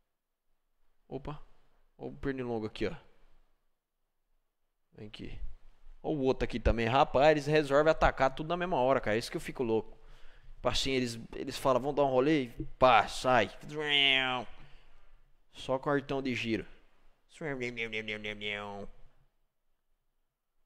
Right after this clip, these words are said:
Nossa, ele pousou no vidro do P C.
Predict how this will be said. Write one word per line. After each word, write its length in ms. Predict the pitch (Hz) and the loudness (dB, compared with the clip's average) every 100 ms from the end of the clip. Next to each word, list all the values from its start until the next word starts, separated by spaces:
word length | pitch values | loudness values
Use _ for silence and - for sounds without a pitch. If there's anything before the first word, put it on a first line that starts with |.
| _ _ _ _ _ _ _ _ _ _ _ _ _ _ _ _ _ | _ _ _ _ _ _ _ _ _ _ _ _ _ _ _ _ _
Nossa, 200 | 127 - | -10 -6
ele 80 | 117 | -4
pousou 280 | 123 117 131 | -2 -2 -2
no 140 | 151 | -4
vidro 340 | 117 160 190 185 | -6 -8 -8 -8
do 80 | |
P 180 | 180 156 | -2 0
C. 360 | - - 101 | 4 2 2